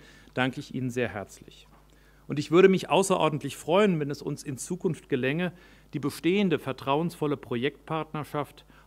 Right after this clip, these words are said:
auch auf andere Bereiche auszudehnen. In diesem Zusammenhang haben die Themen Kulturvermittlung und kulturelle Integration auch für die Kulturstiftung der Länder einen besonders hohen Stellenwert. Für alle Kunst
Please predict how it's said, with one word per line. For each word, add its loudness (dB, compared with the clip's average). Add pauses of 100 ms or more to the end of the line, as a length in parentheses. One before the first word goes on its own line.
(120)
auch -2
auf -6
andere -2
Bereiche -4
auszudehnen. -10 (800)
In -8
diesem -6
Zusammenhang 2
haben 2
die -6
Themen 2
Kulturvermittlung 0
und -4
kulturelle 0
Integration -4 (460)
auch 4
für -4
die -4
Kulturstiftung -4
der -2
Länder 0 (320)
einen 0
besonders 0
hohen -2
Stellenwert. -6 (2250)
Für 2
alle 8
Kunst 0